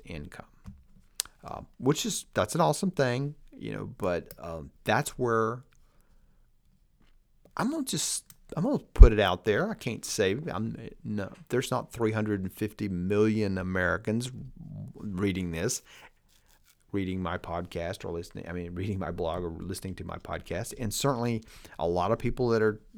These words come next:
you know, consuming my content are out of country. We have a lot in Africa and a lot in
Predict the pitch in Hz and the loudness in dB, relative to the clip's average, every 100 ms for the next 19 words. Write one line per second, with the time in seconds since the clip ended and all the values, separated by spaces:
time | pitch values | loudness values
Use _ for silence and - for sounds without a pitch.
0 | - _ - - _ 302 92 90 107 98 | -20 _ -20 -20 _ -16 -14 -8 0 4
1 | - 135 117 107 151 208 104 95 90 127 | 6 6 4 4 4 6 2 0 -2 -4
2 | 85 85 - 80 123 143 - 92 - 180 | -4 -4 -2 0 2 2 -2 -4 -2 -4
3 | 202 - - 80 73 98 98 92 87 101 | -2 -4 -2 -2 -2 -2 -4 -6 -6 -8
4 | - 101 95 92 87 65 90 95 95 | -6 -6 -4 -6 -8 -6 -6 -4 -6